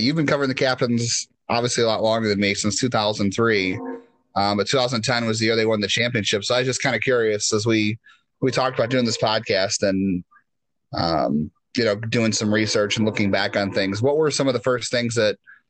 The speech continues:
came to mind? Like, what did you remember, or what came back to you as you were looking through, you know, stats and box scores and stories?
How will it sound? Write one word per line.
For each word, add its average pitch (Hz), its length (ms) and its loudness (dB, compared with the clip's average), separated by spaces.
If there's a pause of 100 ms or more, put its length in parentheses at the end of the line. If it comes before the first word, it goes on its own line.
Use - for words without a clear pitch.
(640)
came 139 200 0
to 117 80 0
mind? 110 360 2
Like, 104 140 0
what 123 120 2
did 127 120 -2
you 131 120 2
remember, 117 680 2
or 107 80 2
what 113 200 0
came 127 200 0
back 104 300 -2
to 101 100 -4
you 95 120 2
as 98 100 -2
you 104 100 0
were 98 400 2
looking 117 300 0
through, 104 560 0 (540)
you 110 80 0
know, 104 80 0
stats 98 580 -2
and 98 100 0
box 101 300 -2
scores 95 420 0
and 85 140 -2
stories? 92 640 -2